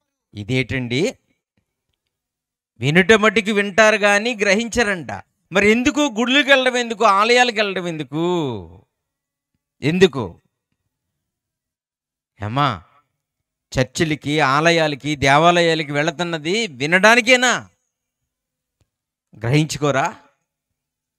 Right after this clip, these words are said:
గ్రహించుకునే మనసు మనకు రాదా? ఆలోచించండి. వింటున్నది గ్రహించకపోతే వినకుండా ఉండడమే మేలు కదా. ఆలోచించాలి.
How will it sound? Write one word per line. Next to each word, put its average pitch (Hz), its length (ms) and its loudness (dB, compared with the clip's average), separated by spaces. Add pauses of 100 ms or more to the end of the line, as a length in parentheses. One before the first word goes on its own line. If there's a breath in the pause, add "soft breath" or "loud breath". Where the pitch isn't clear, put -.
(720)
గ్రహించుకునే 131 640 -2
మనసు 127 380 -4
మనకు 135 320 -8
రాదా? 135 440 -2 (1600)
ఆలోచించండి. 175 680 -2 (480)
వింటున్నది 156 720 -4
గ్రహించకపోతే 151 1300 -4 (480)
వినకుండా 202 580 4
ఉండడమే 233 420 2
మేలు 247 320 2
కదా. 123 540 -4 (2500)
ఆలోచించాలి. 101 720 -10